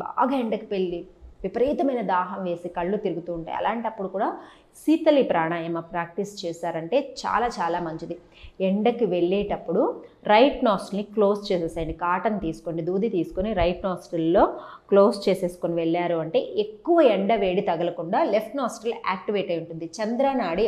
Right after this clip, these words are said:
యాక్టివేట్ అయి ఉంటుంది. So మనకి వడదెబ్బ కూడా తగలకుండా ఉంటుంది. ఇలా ప్రతిరోజు సాధన చేసుకోండి. ఆమ్,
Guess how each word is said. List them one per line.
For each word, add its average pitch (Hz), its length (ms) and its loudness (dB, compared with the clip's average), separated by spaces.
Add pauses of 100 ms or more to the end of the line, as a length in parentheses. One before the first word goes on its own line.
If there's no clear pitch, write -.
యాక్టివేట్ 185 460 -4
అయి 160 140 -4
ఉంటుంది. 165 320 0 (560)
So 220 40 2 (140)
మనకి 175 320 0
వడదెబ్బ 170 340 2 (140)
కూడా 208 140 2 (100)
తగలకుండా 156 540 -4
ఉంటుంది. 151 280 -10 (140)
ఇలా 254 160 4 (300)
ప్రతిరోజు 196 600 2 (540)
సాధన 170 320 4 (120)
చేసుకోండి. 165 580 -2 (720)
ఆమ్, 160 220 -6